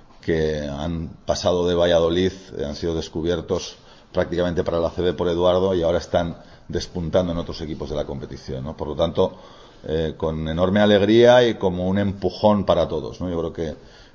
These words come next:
que además, eh, este fichaje, como comprenderéis, no se ha hecho en, en dos días y, bueno, cuando ya estaba prácticamente todo atado,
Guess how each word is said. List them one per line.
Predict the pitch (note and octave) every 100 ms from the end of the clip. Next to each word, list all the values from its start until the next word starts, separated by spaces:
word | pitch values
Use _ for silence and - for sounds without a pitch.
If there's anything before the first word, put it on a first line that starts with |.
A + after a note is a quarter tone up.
| -
que | -
además, | E2+ E2+ G2 - -
eh, | C2 C2
este | C2+ -
fichaje, | - F2+ E2+
como | D#2 D#2
comprenderéis, | D#2+ E2 D#2+ E2+ E2+
no | D#2+
se | - E2+
ha |
hecho | D#2+ F#2 E2+
en, | E2 E2 -
en | E2+
dos | E2 E2
días | F#2+ F#2+ G2+ G2 -
y, | D2
bueno, | C#2+ C2
cuando | C#2 C#2
ya | D#2
estaba | D#2+ D#2+ D2+
prácticamente | - E2 - E2 D#2+ D#2 C2+
todo | - D#2 D2+
atado, | D2 E2+ E2+ -